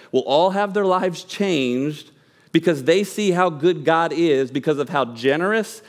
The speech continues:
and kind you're able to live, because you spent a block of time prioritizing experiencing God's love. Imagine the marriages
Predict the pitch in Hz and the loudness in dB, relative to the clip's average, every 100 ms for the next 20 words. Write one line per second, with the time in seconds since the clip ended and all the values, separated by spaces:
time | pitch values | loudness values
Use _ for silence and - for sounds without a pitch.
0 | _ 135 123 - 185 165 139 143 165 165 | _ -4 -4 -2 0 0 0 0 2 2
1 | 165 165 - 175 240 254 147 127 147 160 | 2 -2 -2 0 2 4 4 4 2 -2
2 | - - _ _ 165 170 151 196 - 190 | -10 -20 _ _ 0 0 0 -2 0 0
3 | 175 139 120 160 175 170 175 - - 170 | 0 -2 0 0 0 -2 -8 -6 -4 -2
4 | 143 135 - 131 139 175 180 165 135 120 | -2 -4 -2 0 2 2 0 -2 -2 -2
5 | 117 117 123 120 - _ _ _ - - | -2 -2 -4 -6 -12 _ _ _ -12 -12
6 | - - 160 160 156 151 135 120 120 110 | -10 0 2 2 0 -2 -2 0 -2 -2
7 | 107 95 - _ _ _ _ _ _ _ | -4 -4 -12 _ _ _ _ _ _ _
8 | _ _ _ _ _ _ _ _ - 151 | _ _ _ _ _ _ _ _ -4 0
9 | 170 226 220 233 170 170 156 156 160 165 | 2 2 0 -2 -2 0 0 2 2 2
10 | 156 107 95 85 76 - - | 0 -4 -10 -10 -16 -20 -20